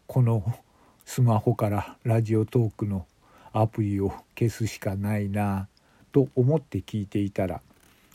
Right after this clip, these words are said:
あれめっちゃ面白かったですよね。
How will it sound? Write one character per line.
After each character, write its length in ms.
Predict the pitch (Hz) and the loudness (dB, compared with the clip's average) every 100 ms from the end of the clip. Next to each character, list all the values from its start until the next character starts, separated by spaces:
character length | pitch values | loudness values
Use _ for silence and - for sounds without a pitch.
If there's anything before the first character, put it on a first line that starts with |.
| - | -4
あ 200 | - 110 | 2 2
れ 140 | 104 | 2
め 220 | 98 123 | 4 4
っ 60 | 156 | 4
ち 220 | - - 269 | 0 6 8
ゃ 60 | |
面 200 | 240 202 | 8 6
白 220 | 196 277 | 6 6
か 120 | 190 135 | 6 2
っ 60 | |
た 140 | - 95 | 2 -4
で 100 | 90 | -4
す 180 | - | -4
よ 100 | 90 | -4
ね。 260 | 92 95 92 | -2 -4 -6